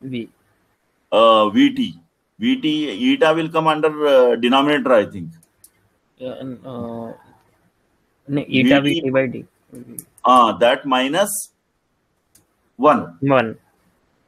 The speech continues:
Speaker 2: So that, that, that is required. That, that, that, that fundamental is required.
Speaker 1: Okay.
Speaker 2: Are you getting?
Speaker 1: Yes, sir.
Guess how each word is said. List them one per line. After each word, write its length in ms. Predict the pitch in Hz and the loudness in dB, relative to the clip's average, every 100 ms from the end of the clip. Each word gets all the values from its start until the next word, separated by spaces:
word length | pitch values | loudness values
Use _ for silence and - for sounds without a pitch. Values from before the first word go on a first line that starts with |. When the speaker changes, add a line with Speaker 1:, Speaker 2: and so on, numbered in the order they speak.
| _ _ - | _ _ -6
Speaker 2:
So 520 | 165 175 175 120 123 _ - | 0 0 -2 -12 -20 _ -4
that, 300 | 127 185 156 | 2 2 4
that, 180 | 196 185 | 4 4
that 140 | 190 | 0
is 200 | 226 190 | -2 -8
required. 380 | 180 107 85 - _ - | -10 -8 -12 -12 _ -2
That, 280 | 135 139 | 0 0
that, 260 | 143 151 143 | 2 2 2
that, 320 | 147 160 156 135 - - - - | 0 0 -2 -10 -20 -20 -20 -18
that 460 | 104 127 147 180 | -4 0 2 0
fundamental 680 | 165 151 156 170 180 175 180 185 | -2 -6 -4 -4 -2 -2 -2 -2
is 140 | 147 | -4
required. 320 | 120 - 78 _ _ _ _ _ _ _ _ _ _ _ _ _ _ 147 | -8 -10 -20 _ _ _ _ _ _ _ _ _ _ _ _ _ _ -20
Speaker 1:
Okay. 140 | 127 _ _ _ _ _ _ _ _ _ _ | -20 _ _ _ _ _ _ _ _ _ _
Speaker 2:
Are 120 | 113 123 | 0 2
you 60 | |
getting? 480 | 123 139 170 107 - _ _ | 4 2 0 -4 -8 _ _
Speaker 1:
Yes, 280 | 127 123 - | -4 -4 -4
sir. 240 | 107 120 | -12 -12